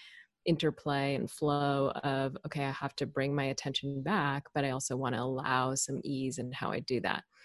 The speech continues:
In the beginning, we're sort of like, "Oh God, I got caught up in thought again," and bring our attention back in this kind of harsh way to our breath. And, you know, as we grow and develop, it's like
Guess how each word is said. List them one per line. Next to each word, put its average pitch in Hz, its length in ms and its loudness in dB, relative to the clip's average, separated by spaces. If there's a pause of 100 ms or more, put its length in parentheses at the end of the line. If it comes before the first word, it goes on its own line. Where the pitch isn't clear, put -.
(240)
In 156 100 2
the 151 80 6
beginning, 151 540 4
we're 131 140 0
sort 135 240 0
of - 100 -4
like, - 220 -2
"Oh 214 300 8
God, 202 300 6
I 165 60 0
got 214 220 0
caught 226 200 -2
up 233 140 0
in 185 60 -2
thought 240 200 2
again," 180 520 8
and 139 260 0 (220)
bring 202 240 10
our 185 100 8
attention 175 380 2
back 165 420 4
in 139 120 -4
this 147 240 -8
kind 160 120 -2
of 127 80 2
harsh - 380 0
way 151 260 6
to - 140 -2
our 147 100 4
breath. 147 520 2
And, 147 200 -2 (480)
you 196 60 6
know, 180 80 8
as 165 220 2
we 151 100 2 (100)
grow 170 360 4
and 143 120 2
develop, 147 580 2
it's - 180 -6
like 185 240 2